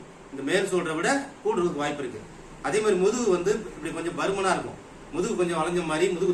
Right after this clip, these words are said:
தூக்குன மாதிரி, தசைகள் அதிகமா இருக்கிற மாதிரி, அப்போ அவங்களுக்கும் அதே மாதிரி அந்த பேக்கோட அளவு அதிகமா இருக்கும், அந்த அளவு கூடும். அப்ப அது நம்ம அது எதுக்காக எடுக்கிறோம்னா, அதை தெரிஞ்சுக்கிட்டு நம்ம நோட் பண்ணி வச்சுட்டு அதை கட்டிங் பண்ணும் பொழுது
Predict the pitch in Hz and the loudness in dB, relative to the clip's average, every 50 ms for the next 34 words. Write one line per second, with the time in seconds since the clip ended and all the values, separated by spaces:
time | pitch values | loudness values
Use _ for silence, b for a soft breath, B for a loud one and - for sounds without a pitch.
0 | 175 - 196 190 180 170 160 156 151 147 147 185 190 151 151 - 190 180 180 165 | 2 2 0 0 0 -2 -2 -2 -2 0 0 -2 -2 -4 -6 -4 -4 -4 -2 -2
1 | 151 143 143 165 160 156 151 139 139 135 135 139 170 208 240 - - - - - | -2 -4 -4 -6 -6 -6 -8 -8 -8 -8 -8 -6 -6 -8 -8 -10 -14 -18 -20 -20
2 | - - - - - - 220 214 175 185 214 240 240 214 208 - 233 190 180 185 | -18 -6 -4 -4 -2 0 0 2 4 4 4 4 4 2 2 4 4 4 4 4
3 | 185 180 175 202 208 185 175 - 156 170 180 170 165 156 147 143 139 147 147 147 | 4 4 4 2 2 2 0 0 2 2 2 2 0 -2 0 0 0 0 -2 -2
4 | 175 233 - - - - - - - 131 151 180 196 190 175 175 170 160 143 127 | -2 -2 -2 -4 -6 -14 -18 -10 -6 -2 0 4 4 4 4 4 0 0 0 -2
5 | 127 135 143 143 139 135 127 - 147 170 185 180 - 170 175 143 - - - - | -4 -2 0 0 0 0 0 0 2 2 2 2 2 0 -2 -2 -2 -6 -10 -16
6 | - - - - - - 151 - 180 175 165 156 156 156 151 147 147 143 143 156 | -20 -20 -20 -10 -6 -6 -2 2 2 2 4 2 2 0 0 0 -2 0 0 0
7 | - 214 220 208 190 180 165 151 156 143 143 175 226 277 269 - - 135 139 135 | 0 2 2 2 2 2 0 0 -2 -2 0 0 2 0 0 0 -2 -2 -2 -2
8 | 135 - 170 180 185 196 214 196 151 147 185 240 269 175 147 151 143 139 170 190 | -4 0 0 0 0 0 -2 -2 0 2 2 2 2 0 -2 -2 -2 0 0 -2
9 | 170 165 151 143 139 - - 175 220 311 - - - - - - - - - - | -2 -2 -2 -2 -2 -2 -4 -2 -2 -2 -4 -8 -14 -16 -20 -20 -20 -14 -6 -4
10 | 135 147 147 139 165 165 - 254 247 220 202 180 175 156 147 143 143 143 185 | -2 -2 -2 -2 -4 -4 -2 -4 0 2 2 2 2 4 4 2 2 4 4